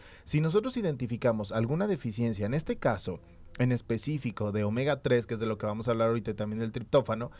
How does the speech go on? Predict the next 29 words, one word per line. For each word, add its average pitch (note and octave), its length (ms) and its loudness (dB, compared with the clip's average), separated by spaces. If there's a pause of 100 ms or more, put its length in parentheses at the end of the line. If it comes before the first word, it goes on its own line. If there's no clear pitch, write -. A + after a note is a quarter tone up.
(280)
principalmente, E3+ 720 0
¿qué E3+ 80 -2
es E3 40 2
lo E3 100 -2
que, D3 100 -4
lo, B2 220 -4
mi D3+ 160 4
responsabilidad B2+ 1000 2
como G#2 280 0
profesional A2+ 500 0
de F3 100 -2
la D3+ 100 0
salud B2+ 340 2
es C3 160 2
derivarlo A2+ 440 2
con A2+ 180 -2
un A2+ 140 0
médico? E2+ 400 -8 (440)
¿Qué D3 100 8
le D3 60 12
voy D3+ 80 10
a - 20 10
decir? C3 260 2
"¿Sabes B2 260 2
qué? D3+ 180 2
Yo C3 100 0
estoy B2+ 240 0
identificando A#2+ 800 0
esto C3+ 360 2